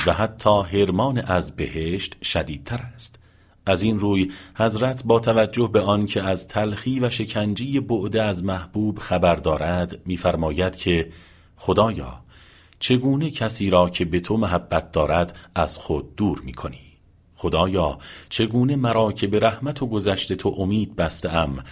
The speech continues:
محرومم می‌کنی؟» از مکارم اخلاق این است که وقتی کسی به دیگری امیدوار گشته،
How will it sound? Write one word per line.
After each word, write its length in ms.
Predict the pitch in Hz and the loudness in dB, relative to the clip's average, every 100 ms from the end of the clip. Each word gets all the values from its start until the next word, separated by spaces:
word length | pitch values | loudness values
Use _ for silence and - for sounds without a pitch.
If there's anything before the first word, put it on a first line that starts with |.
| - 90 | -12 0
محرومم 600 | 90 78 - 104 71 64 | 0 0 0 0 0 -6
می‌کنی؟» 480 | 69 - 71 - - _ _ _ _ _ _ _ - 82 | -10 -10 -12 -14 -20 _ _ _ _ _ _ _ -6 -2
از 180 | 80 | 0
مکارم 460 | 90 87 95 95 113 | 2 4 4 4 2
اخلاق 540 | 110 104 101 101 95 95 | 2 0 4 6 4 2
این 160 | 101 | 0
است 240 | 101 90 - | 2 0 0
که 240 | 90 87 - - | 0 0 -4 -4
وقتی 420 | 113 131 - 131 127 | -2 -2 -2 -4 -2
کسی 360 | 135 139 139 | -4 -4 -2
به 140 | 117 113 | 0 -2
دیگری 520 | 110 98 98 113 - | -2 -2 -2 -2 -2
امیدوار 580 | 107 98 90 87 85 73 | 0 0 0 4 4 4
گشته، 500 | 71 69 - 90 98 | -2 -6 -2 2 2